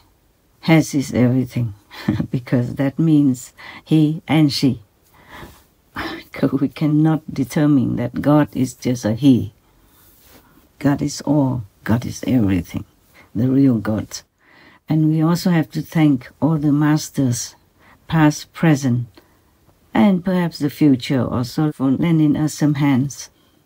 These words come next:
We thank also all the saints and sages in our time, in heavens, on earth, as well as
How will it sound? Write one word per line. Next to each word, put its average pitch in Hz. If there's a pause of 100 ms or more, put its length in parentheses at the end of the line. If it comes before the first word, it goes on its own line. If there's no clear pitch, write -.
(580)
We 165
thank 160
also 156
all 135
the 127
saints 151
and 139
sages - (200)
in 147
our 160
time, 139 (680)
in 156
heavens, 143 (1080)
on 156
earth, 147 (1080)
as 131
well 151
as 143